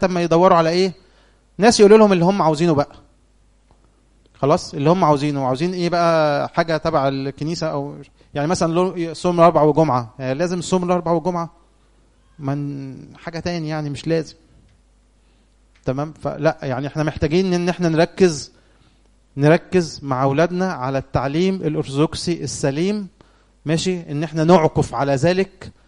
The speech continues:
ماشي؟ ون-، إيه؟ ونخلي بالنا ف-، آه، بكل، بكل أناة و-، وتعليم يعني.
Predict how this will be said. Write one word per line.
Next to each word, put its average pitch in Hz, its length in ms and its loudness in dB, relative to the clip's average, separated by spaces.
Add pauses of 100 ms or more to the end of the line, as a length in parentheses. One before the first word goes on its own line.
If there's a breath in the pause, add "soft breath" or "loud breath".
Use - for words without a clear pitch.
(320)
ماشي؟ 156 320 -4
ون-، 139 480 -2
إيه؟ 165 240 -8 (300)
ونخلي 156 340 -8
بالنا 147 260 -4
ف-، - 160 -18 (420)
آه، 73 460 -14
بكل، 147 520 -6
بكل 147 360 -2
أناة 143 340 0
و-، 123 560 -4
وتعليم 113 380 -8
يعني. 104 160 -16